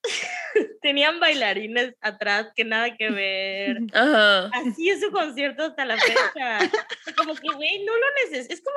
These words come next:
Speaker 1: si Adele, a Adele le pusieras bailarines atrás con telas y nos haciendo ademanes. O sea, como que no lo necesitas. No lo
Speaker 2: Ujú.
Speaker 1: necesitas.
Speaker 3: Sí,
Speaker 1: Ya no
Speaker 3: tiene la
Speaker 1: estás en
Speaker 3: voz, güey.
Speaker 1: academia.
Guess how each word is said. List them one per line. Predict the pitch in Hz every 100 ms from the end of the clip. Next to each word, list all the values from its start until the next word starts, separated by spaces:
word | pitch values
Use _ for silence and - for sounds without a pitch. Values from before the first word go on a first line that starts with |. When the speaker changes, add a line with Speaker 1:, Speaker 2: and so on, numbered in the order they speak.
| 508
Speaker 1:
si | 359
Adele, | 247 233 226 247 349 349 _ -
a | 240 226
Adele | 220 226 247 339
le | 320
pusieras | 240 254 269
bailarines | 247 233 220 220 226 269
atrás | 269 226 208 214
con | 254 226 226
telas | - 214 208 214 214 208 208 202 208 202 - - -
y | 233
nos | 233 220 220
haciendo | 214 226 220 226 226 220 208
ademanes. | 196 202 208 202 190 190 208 240
O | 302
sea, | 320
como | 320 262
que | 320
no | 320
lo | 392 480 427
necesitas. | 302 285 339 440 359 214 - _ - - - _ -
No | 294
lo | 415
Speaker 2:
Ujú. | 415
Speaker 1:
necesitas. | - 214 208 320 254 240
Speaker 3:
Sí, | 254
Speaker 1:
Ya | 277
no |
Speaker 3:
tiene | 302 262
la | 302
Speaker 1:
estás | 233
en | 190
Speaker 3:
voz, | 208 202 190
güey. | 95 57
Speaker 1:
academia. | - 240 226 202 185 -